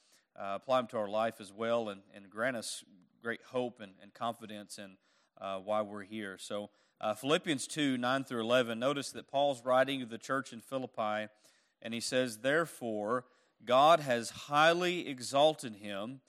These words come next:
and bestowed on him the name that is above every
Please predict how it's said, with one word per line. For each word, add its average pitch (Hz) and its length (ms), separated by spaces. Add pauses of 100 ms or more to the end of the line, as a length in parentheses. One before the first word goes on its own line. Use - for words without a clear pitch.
(380)
and 107 100
bestowed 160 500
on 165 200
him 131 640 (160)
the 113 120
name 131 560
that 123 180
is 113 160
above 131 520
every 160 600